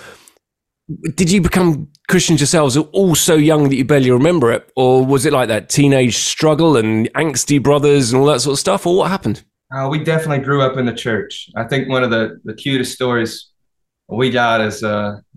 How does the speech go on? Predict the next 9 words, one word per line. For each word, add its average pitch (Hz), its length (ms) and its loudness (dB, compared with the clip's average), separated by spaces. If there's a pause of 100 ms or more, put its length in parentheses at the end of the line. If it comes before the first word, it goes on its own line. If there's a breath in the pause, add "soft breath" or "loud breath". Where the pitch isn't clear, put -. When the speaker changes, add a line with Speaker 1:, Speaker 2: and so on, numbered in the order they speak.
Speaker 2:
<laughs> - 360 -14
as 151 760 -4
bros 127 480 0
is 107 200 -16 (640 soft breath)
one, 131 300 0
uh, 110 300 -2
one - 560 -6
Sunday 127 480 -4
night 120 400 -4